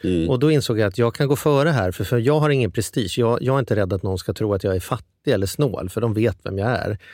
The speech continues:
Speaker 2: Så då kunde jag liksom visa att det är okej, så att någon annan nästa gång kan säga så här, "Ja, men då kan vi vara hemma hos mig." Så att det, jag gjorde det faktiskt lite för andras skull. Och det funkade bra. Nu
Speaker 1: Mm.
Speaker 2: tror jag, nu, det, det, det kan man ju tänka på. Man kan göra det lätt för folk att bjuda tillbaka genom att inte göra det så storslaget heller, liksom.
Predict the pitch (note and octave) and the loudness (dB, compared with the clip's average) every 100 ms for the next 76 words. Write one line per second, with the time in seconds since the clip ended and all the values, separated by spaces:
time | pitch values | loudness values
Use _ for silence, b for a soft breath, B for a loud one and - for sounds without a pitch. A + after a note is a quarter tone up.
0 | B B B - A2+ - B2+ G#2 G#2+ F#2 | B B B -2 -2 2 2 2 0 -2
1 | A#2 F#2 - - - - G2 G2 - D3+ | -2 -4 -2 -4 0 0 0 -2 0 2
2 | A#2 - B2 G#2+ A2 A2+ G#2 A2+ G#2 G#2 | 2 0 0 0 0 0 0 2 0 0
3 | C3 A#2+ G#2+ - C3 G2+ F2+ G2+ F#2 F#2+ | 2 2 0 -2 0 0 -2 -4 -2 0
4 | F2+ - F2+ E2 F2+ B B B C3+ D3+ | -2 -2 -6 -6 -8 B B B 0 2
5 | E3 F#3+ E3+ G2 G2 F#2 F#2 D3+ - F#2+ | 2 2 2 2 0 -2 -2 -2 -2 -4
6 | - G#2+ B2+ C3+ C3+ D3+ B2+ D#3 D3 A#2+ | -4 0 2 2 2 0 0 0 0 -2
7 | A2+ B2+ A2 G#2 G#2 F#2 A#2 F2+ C#3 E3+ | -2 -2 -2 -2 -2 0 -2 0 0 0
8 | - G#2 F#2+ F#2+ B B B B D#3 G3+ | -4 -6 -4 -8 B B B B 0 0
9 | B3+ A#3 G#3+ A#3 D#3+ _ _ E3 C3+ E3 | 0 -2 -2 -2 -6 _ _ -2 2 4
10 | E3+ D#3+ E3+ E3+ E3+ D#3+ D#3 F3 F3+ D#3 | 2 2 0 0 -2 -2 0 2 2 2
11 | E3+ G3+ G3+ F#3 F#3 G3 A#2+ F#2+ D3+ E3 | 0 2 0 2 0 0 0 0 0 2
12 | D#3 D3+ D3+ - C#3+ C#3 C#3+ D3 C#3+ D#3 | 2 2 0 -4 -4 -2 2 2 2 2
13 | F3+ - - G#2+ G#2 A2+ A2+ A2+ A2 A#2 | 0 -2 -12 -6 -4 -4 -2 -2 -2 -4
14 | - A#2+ C3 A2+ - - - - - | -4 -4 -4 -4 -8 -14 -16 -20 -18